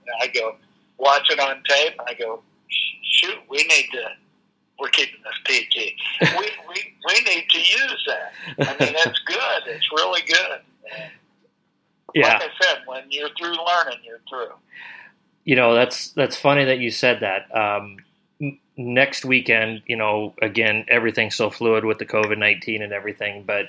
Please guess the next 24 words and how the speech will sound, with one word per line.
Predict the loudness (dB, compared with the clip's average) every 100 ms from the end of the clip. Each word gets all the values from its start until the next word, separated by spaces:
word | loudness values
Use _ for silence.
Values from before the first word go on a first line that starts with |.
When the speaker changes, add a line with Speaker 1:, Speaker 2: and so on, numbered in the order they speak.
| -10
Speaker 1:
Mm-hmm. | -10 -10 -10 -10 -4
Speaker 2:
my, | -4 0
my | 0
son, | 2 2 2
Speaker 1:
Right. | 2 0
Speaker 2:
my, | 2 2
my | 2 0
son | 2 2 2
is | 0
coming | -2 -2 -2
with | -4 -4
me | -4 -4 -4
with | -2 -4 -2
this, | -4 -4 -4 0
uh, | 2 2 0
with | -2
this | -2 2
O | 4
S | 4 4
A | 2 2
team | -2 -2
that | -2
we're | -4
coaching, | -2 0 2 0 -4